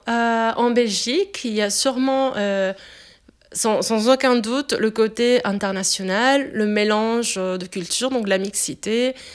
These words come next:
et, euh, ce côté dynamique, euh, d'une ville qui bouge beaucoup, mais donc en parlant de Bruxelles, parce que je connais pas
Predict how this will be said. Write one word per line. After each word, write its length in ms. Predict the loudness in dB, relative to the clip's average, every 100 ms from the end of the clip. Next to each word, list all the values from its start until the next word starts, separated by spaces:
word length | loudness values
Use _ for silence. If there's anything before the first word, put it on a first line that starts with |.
| -20 -4
et, 300 | 2 4 6
euh, 460 | 4 4 4 2 2 -2 -20 -12
ce 180 | -4 -2
côté 240 | -2 0 2
dynamique, 640 | 4 4 2 0 -4 0
euh, 200 | 2 2
d'une 160 | 2 0
ville 200 | 0 0
qui 140 | -2
bouge 260 | 0 0 0
beaucoup, 500 | 0 0 2 4 6
mais 140 | 4
donc 220 | 2 0
en 140 | 2 4
parlant 260 | 4 6
de 100 | 4 4
Bruxelles, 540 | 4 4 6 6 4
parce 180 | -4 -4
que 80 | -2
je 100 | 0
connais 220 | 0 2
pas 280 | 4 4